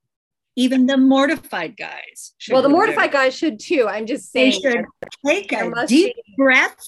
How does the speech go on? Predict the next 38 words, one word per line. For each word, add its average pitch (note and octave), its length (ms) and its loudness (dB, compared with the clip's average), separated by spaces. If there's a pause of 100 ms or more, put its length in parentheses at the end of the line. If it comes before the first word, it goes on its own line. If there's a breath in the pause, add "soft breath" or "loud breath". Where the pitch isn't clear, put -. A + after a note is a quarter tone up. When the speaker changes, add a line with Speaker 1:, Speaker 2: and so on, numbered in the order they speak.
(100)
Speaker 1:
go D4+ 300 0
into F#4 280 -4
the G#3 220 -8
Speaker 2:
Yeah. A3 240 0
Speaker 1:
doctor C4 400 -4
and A3 220 -6
say, G3 760 -8 (200 loud breath)
"This G3+ 160 -10
Speaker 2:
Yeah. F#3 100 -8
Speaker 1:
is - 80 -12 (120)
happening A#3+ 520 -6
to F#3+ 140 -12
me. D3+ 220 -6 (800 loud breath)
And G#3 140 -4
I G#3 100 -4
just G3+ 240 -8
wanna G3+ 180 -2
make C#4+ 200 2
sure A#3 240 -4
it's C4 200 -6
not G3+ 260 -4
a C#4 40 -8
symptom A#3+ 460 -8
of D#4 100 -4
something B3+ 600 -4 (760)
Speaker 2:
Right. F#3+ 160 -6
Speaker 1:
bigger." G#3+ 600 -2
Speaker 2:
Or A3 80 -4
it's A3 140 -6
just A#3+ 160 -2
Speaker 1:
And A3 100 0
Speaker 2:
normal. A#3 340 2
Speaker 1:
if - 120 -4
Speaker 2:
It's - 0 -
like E4 80 -2
Speaker 1:
it's - 80 -8 (160)
Speaker 2:
my A#3+ 160 2
Speaker 1:
not B4+ 60 2